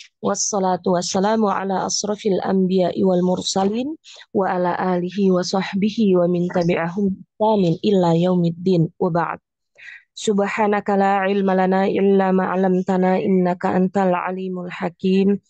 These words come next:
Allahumma 'allimna ma yanfa'una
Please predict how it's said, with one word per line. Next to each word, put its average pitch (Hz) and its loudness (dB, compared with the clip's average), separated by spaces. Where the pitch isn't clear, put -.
Allahumma 185 0
'allimna 185 -4
ma 175 -4
yanfa'una 180 -4